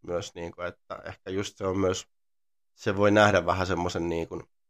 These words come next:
koettelemuksena, että niinku kuinka paljon sä oikeasti haluat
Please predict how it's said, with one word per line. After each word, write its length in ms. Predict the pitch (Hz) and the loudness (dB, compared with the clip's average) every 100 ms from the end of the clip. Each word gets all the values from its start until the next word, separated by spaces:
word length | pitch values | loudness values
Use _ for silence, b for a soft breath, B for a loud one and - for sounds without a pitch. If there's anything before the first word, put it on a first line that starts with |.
| _ | _
koettelemuksena, 1040 | 104 90 - - 82 78 - - 85 98 | -2 -2 -2 -10 -8 -8 -10 -12 -10 -8
että 180 | - - | -8 -10
niinku 180 | 87 92 | -12 -12
kuinka 280 | - 95 87 | -6 -4 -2
paljon 220 | 87 85 | -4 0
sä 100 | 90 | 0
oikeasti 460 | 85 80 85 - - | 0 -2 -8 -10 -8
haluat 400 | 90 82 80 | -6 -4 -6